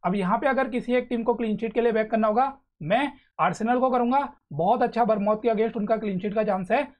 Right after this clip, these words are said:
तो मैं अभी के लिए उनके ही मैक्सिमम डिफेंडर पिक कर रहा हूँ। मैं अभी सेफ्टी वाइज चारों के चारों पिक कर रहा हूँ, but अगर आप एक एक्स्ट्रा अटैकर ले जाना चाहते हैं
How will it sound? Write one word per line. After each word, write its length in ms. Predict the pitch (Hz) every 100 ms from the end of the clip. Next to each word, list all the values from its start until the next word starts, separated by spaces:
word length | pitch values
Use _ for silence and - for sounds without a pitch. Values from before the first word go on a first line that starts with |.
| _
तो 100 | -
मैं 100 | 240
अभी 180 | 240 226
के 60 | 226
लिए 100 | 240
उनके 180 | 208
ही 60 | 214
मैक्सिमम 420 | 220 185 170 214
डिफेंडर 340 | 190 180 170 202
पिक 140 | 214
कर 80 | -
रहा 100 | 247
हूँ। 180 | 269 - _
मैं 80 | 180
अभी 180 | 247 254
सेफ्टी 340 | 254 208 185
वाइज 280 | 240 233 233 -
चारों 220 | 190 233
के 80 | 240
चारों 220 | 226 226
पिक 140 | 226
कर 100 | 226
रहा 100 | 202
हूँ, 180 | 277 294 - _
but 160 | 175 247
अगर 180 | 240 240
आप 140 | 240
एक 140 | 240
एक्स्ट्रा 280 | 220 196 226
अटैकर 280 | 214 185 196
ले 80 | 220
जाना 220 | 208 208
चाहते 220 | 196 180
हैं 180 | 226 254